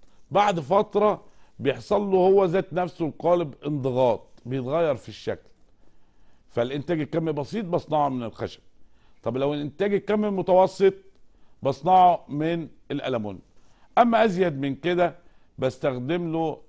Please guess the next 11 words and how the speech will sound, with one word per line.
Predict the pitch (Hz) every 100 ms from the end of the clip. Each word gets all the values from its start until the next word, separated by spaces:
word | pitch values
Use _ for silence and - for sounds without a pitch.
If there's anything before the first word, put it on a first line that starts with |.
| -
الق-، | 120 - - 123
ال-، | 127 117
القالب | 123 110 147 156 147 127
الصلب | - - 143 135 101 - -
بتاعي. | 113 117 85 - - - - - - - - -
ادي | 196 180 139 131 -
شكل | - 170 139
القالب | 117 - 160 151
زي | 123 127
ما | 123
شفنا، | 185 160 160 247